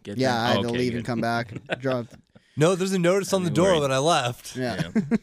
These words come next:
Speaker 1: Yeah. Uh, yeah, paying rent sucks. <laughs>
Speaker 2: Yeah.
Speaker 1: 'Cause it's just like, "Oh,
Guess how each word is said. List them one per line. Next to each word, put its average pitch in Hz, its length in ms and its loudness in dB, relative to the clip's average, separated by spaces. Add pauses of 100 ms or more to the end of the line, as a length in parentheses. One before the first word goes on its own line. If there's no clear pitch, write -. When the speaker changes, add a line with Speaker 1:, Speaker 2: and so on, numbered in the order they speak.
(720)
Speaker 1:
Yeah. 95 280 -4
Uh, - 20 -4
yeah, 113 340 0
paying 151 300 -2
rent 156 240 2
sucks. - 640 0 (180)
<laughs> - 140 -20
Speaker 2:
Yeah. 208 360 8 (440)
Speaker 1:
'Cause 95 240 -12
it's 95 180 -10
just - 220 -12
like, 90 220 -4
"Oh, 175 140 0